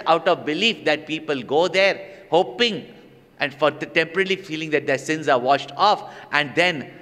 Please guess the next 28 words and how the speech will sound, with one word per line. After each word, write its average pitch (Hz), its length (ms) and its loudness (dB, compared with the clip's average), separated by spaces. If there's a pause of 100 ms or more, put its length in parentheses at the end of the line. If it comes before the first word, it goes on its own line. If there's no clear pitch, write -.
(120)
nothing 135 400 0
really 156 280 4
happens 131 480 0
because - 320 -4
they 143 120 -2
still 190 260 -2
continue 131 440 -2
to 127 100 -8
suffer? 160 340 -2
The 127 140 -2
world 123 300 -2
is 160 160 -8
suffering. 220 480 -4 (960)
Ganga 156 280 4
was 120 160 0
brought 190 320 4
down 165 220 6
for 139 100 0
people 135 280 -6
to, 120 160 -10 (1120)
uh, 117 60 -2
to 147 180 -4
end 151 220 -2
their 139 120 4
sufferings. 160 600 -4 (3750)
So 135 80 -14
Shivji 120 520 -10
said, 98 340 -10